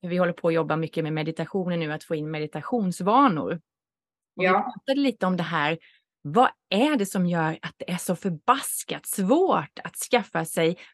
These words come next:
Speaker 1: bra vanor, men ovanorna, de bara kommer? Alltså, det är ju också en typ av vanor, men de är ju liksom,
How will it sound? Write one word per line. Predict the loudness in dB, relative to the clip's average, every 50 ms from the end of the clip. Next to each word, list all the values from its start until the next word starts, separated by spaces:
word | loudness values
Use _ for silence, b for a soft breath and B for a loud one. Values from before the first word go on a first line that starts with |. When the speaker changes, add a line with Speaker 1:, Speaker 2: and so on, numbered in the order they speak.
| B -10
Speaker 1:
bra | -2 2 4 4 6 6 6 6 6 6 4 4
vanor, | 6 6 6 6 4 2 0 0
men | 0 2 2 0 0
ovanorna, | 2 2 2 2 2 0 2 2 4 4 4 2 0 0 0 0 0
de | 0 0 0 0
bara | 2 0 0 0
kommer? | -4 -6 -6 -4 -4 -4 -6 -6 -8 -10 -12 _ _ _ _ _ -4
Alltså, | -2 0 2 4 4 6 4 4 2 -2 _ _ -20 -20 _ -20 _ _ _ _ _ -4
det | 0 2 2
är |
ju | 4 2
också | 2 0 -4 -10 -8 -4 -4
en | -4
typ | -2 -2 0 2
av | 2 0 2
vanor, | 2 2 2 2 2 0 0 0 0
men | 2 2 2
de | 2 2 2 0 0
är | -2
ju | 0
liksom, | 0 -2 -2 -2 -2 0 0 0 0